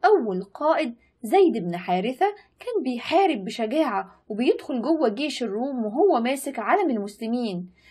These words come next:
لغاية واحد من الروم ما قتله وبقى شهيد في الجنة بإذن الله.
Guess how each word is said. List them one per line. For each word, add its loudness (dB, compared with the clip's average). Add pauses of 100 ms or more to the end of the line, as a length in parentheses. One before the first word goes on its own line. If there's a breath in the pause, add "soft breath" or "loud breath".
(180 soft breath)
لغاية 2
واحد 0
من -4
الروم -2
ما 0
قتله 0 (240)
وبقى 0
شهيد -8
في -12
الجنة -4
بإذن -4
الله. 0